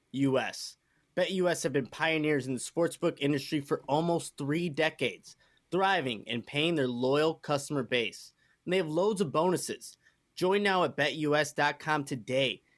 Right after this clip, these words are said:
and receive a one hundred and twenty-five percent sign-up bonus by using bonus code Chicago one two five. Bet U S is known as America's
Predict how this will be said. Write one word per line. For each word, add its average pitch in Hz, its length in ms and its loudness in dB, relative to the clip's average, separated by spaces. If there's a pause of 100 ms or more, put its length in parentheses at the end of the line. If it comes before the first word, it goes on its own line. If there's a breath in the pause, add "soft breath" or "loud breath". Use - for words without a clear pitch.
(120)
and 147 80 0
receive 160 320 -2
a 147 80 4
one 139 320 0
hundred 190 300 0
and 180 100 -2
twenty-five 160 460 0
percent 151 340 -4
sign-up 147 580 0
bonus 117 480 -6 (240 soft breath)
by 143 120 0
using 214 380 0
bonus 175 300 0
code 180 320 0 (220)
Chicago 147 800 0 (160)
one 127 180 -2
two 135 180 -4
five. 135 380 0 (520)
Bet 208 140 2
U 202 300 2
S 170 200 0
is 131 120 -4
known 143 240 4
as 131 100 0
America's 160 500 2